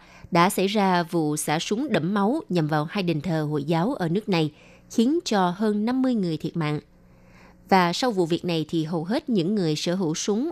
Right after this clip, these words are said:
ở New Zealand đều ủng hộ nỗ lực của chính phủ nước này siết chặt luật kiểm soát súng đạn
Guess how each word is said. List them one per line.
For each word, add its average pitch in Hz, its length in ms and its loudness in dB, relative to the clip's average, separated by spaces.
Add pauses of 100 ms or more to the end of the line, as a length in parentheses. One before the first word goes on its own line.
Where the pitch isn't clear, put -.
ở 156 140 0
New 185 180 0
Zealand 175 380 2 (380)
đều 190 240 6
ủng 208 200 4
hộ 180 400 4
nỗ 175 220 0
lực 254 180 2
của 185 100 0
chính 226 200 0
phủ 160 260 0
nước 233 200 0
này 160 280 2 (240)
siết - 280 2
chặt 175 180 2 (160)
luật 180 200 4 (140)
kiểm 165 180 2
soát - 200 -4
súng 233 200 -2
đạn 151 260 2